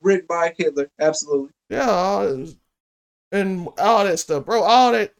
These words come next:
Speaker 1: While
Speaker 2: He
Speaker 1: in
Speaker 2: was
Speaker 1: jail.
Speaker 2: in jail. Yeah, he was in jail from the First World War. He blamed why he lost. He decided to manipulate people 'cause he was like, "Oh, this is the reason we lost.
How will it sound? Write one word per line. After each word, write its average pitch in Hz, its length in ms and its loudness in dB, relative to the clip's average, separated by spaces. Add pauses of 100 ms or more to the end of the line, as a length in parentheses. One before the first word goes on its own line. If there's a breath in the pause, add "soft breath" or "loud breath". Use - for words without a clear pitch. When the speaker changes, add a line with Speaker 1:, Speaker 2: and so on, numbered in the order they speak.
(100)
Speaker 1:
While 185 240 8
Speaker 2:
He 285 80 6
Speaker 1:
in 330 60 6
Speaker 2:
was 320 120 4
Speaker 1:
jail. - 200 8
Speaker 2:
in - 40 2
jail. 233 380 8
Yeah, 277 200 2
he 254 100 2
was 220 120 -2
in 233 160 -2
jail 226 460 4
from 208 500 -2 (880)
the 185 80 6
First 214 460 6
World 190 340 2
War. 180 260 6
He 190 120 0
blamed 160 560 0
why 160 200 6
he 185 120 2
lost. 160 360 6
He 175 100 -6
decided 156 400 2
to 143 120 2
manipulate 147 580 -2
people 147 440 -2
'cause 151 240 0
he 151 60 0
was 147 60 4
like, 147 200 2 (320 soft breath)
"Oh, 311 260 8
this 349 300 2
is - 60 -10
the 277 120 -2
reason 269 400 0
we 330 80 -2
lost. 370 600 2